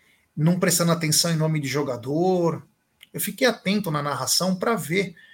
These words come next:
alguns erros, né? E principalmente pra notar as câmeras, né? Porque quando é contra o Palmeiras, parece que tem câmera em tudo que é lugar. Quando é a favor do Palmeiras, as câmeras são, é...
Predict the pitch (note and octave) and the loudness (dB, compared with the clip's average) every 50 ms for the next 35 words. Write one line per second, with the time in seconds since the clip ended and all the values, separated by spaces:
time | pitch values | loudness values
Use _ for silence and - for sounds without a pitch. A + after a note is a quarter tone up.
0 | - - _ _ _ _ - - D3 D3 D#3 F#3 G#3 G3 D3+ C#3 E3+ F#3+ F#3+ D3+ | -20 -20 _ _ _ _ -4 -4 -2 0 0 2 2 2 2 2 2 2 2 2
1 | C#3+ C#3+ C#3 D3 D#3 F3+ F#3+ F#3+ - - _ _ _ - F#3 F#3 G3+ A3 B3 C#4+ | 0 -4 -4 -2 -2 0 -2 -2 -6 -10 _ _ _ -4 -2 0 0 0 0 -2
2 | - - - C4+ C4 - - F#4 D#4+ B3+ A3 B3 A#3 - - - G#3 G#3+ A3+ G#3+ | -2 -2 -2 -2 -2 0 -2 -2 0 2 0 0 0 -2 0 0 2 2 2 0
3 | G#3+ - E3 F3+ G3+ G#3 - - - - - F#3+ G#3 A3 G3+ E3 C#3 B2+ A#2 A#2 | 0 -2 -2 0 0 2 2 0 0 0 0 0 2 2 2 2 0 0 -2 -4
4 | C3 D3+ F#3 F#3 - - _ _ _ _ _ _ _ _ _ _ _ _ _ _ | -4 -4 -4 -4 -6 -10 _ _ _ _ _ _ _ _ _ _ _ _ _ _
5 | _ _ _ _ _ - D#3 D3+ - - F#3+ G3 F#3 - - _ _ _ _ _ | _ _ _ _ _ -10 -10 -8 -4 -4 -2 -2 -2 -6 -10 _ _ _ _ _
6 | _ _ - - D4 D4 C#4 B3+ A3 - - - A#3 C#4 B3 - A3 F3 F3+ E3 | _ _ -10 -8 -4 2 2 2 2 2 0 0 0 0 0 -2 -2 0 2 2
7 | D3 D3+ F#3+ A#3 A#3 - B3+ A#3+ - - B3+ C4 - A#3+ G#3 E3+ F3 F3 F#3+ A3 | 2 2 0 -2 -2 -2 -2 -2 -2 -2 -4 -6 -4 -2 -2 -2 -2 -2 -2 0
8 | B3 A#3+ A#3+ B3 A#3+ A#3 A3+ A3 G#3 F3+ - - A#3 C4 E4 D#4+ - - F4 D#4 | 0 0 0 0 0 2 2 2 0 0 -2 -2 -2 -2 -2 -2 -4 -4 -4 -2
9 | - D3 C#3 C3+ C3 - - _ _ _ _ _ _ _ _ - - F#3+ A3+ C4 | 0 0 0 0 0 -4 -10 _ _ _ _ _ _ _ _ -8 -4 -2 2 4
10 | C#4 C4 C4 - A#3+ G3 C#3 - B2+ E3+ A3+ A3+ G#3+ G#3+ - - C#3+ C3+ B2+ D3 | 2 2 2 2 2 2 2 0 -2 -2 -2 0 0 -2 -2 -2 -2 -2 0 -2
11 | F#3 A3+ A#3+ A3 A#3 G#3+ - - - E3+ F3+ G#3 B3 B3 B3 A#3+ - - B3+ B3 | 0 0 0 0 0 0 0 0 0 -2 -2 0 0 -2 0 0 0 0 -2 -4
12 | B3+ C4 C4 C4+ B3+ B3 A#3+ A#3+ A3+ A3 G3+ F#3+ E3+ D3+ C#3 C#3 | -4 -4 -4 -4 -2 -2 0 0 0 2 2 2 0 0 -2 -6